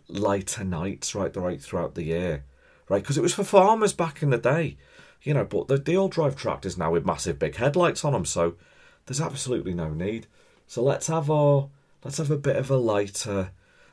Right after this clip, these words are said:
winter come through, and so we can go into summer with a little bit more spring in your step.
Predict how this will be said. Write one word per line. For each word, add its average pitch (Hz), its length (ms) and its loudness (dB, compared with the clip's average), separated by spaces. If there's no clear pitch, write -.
winter 92 480 -2
come 98 260 -6
through, 85 400 -8
and 92 100 -8
so - 160 -4
we 101 100 -6
can 143 100 -8
go 107 160 -10
into 98 200 -10
summer 90 300 -4
with 87 180 -2
a 82 60 0
little 76 360 -6
bit - 180 -6
more 82 400 -4
spring 85 400 -4
in 92 140 -4
your 90 100 -4
step. 85 420 -8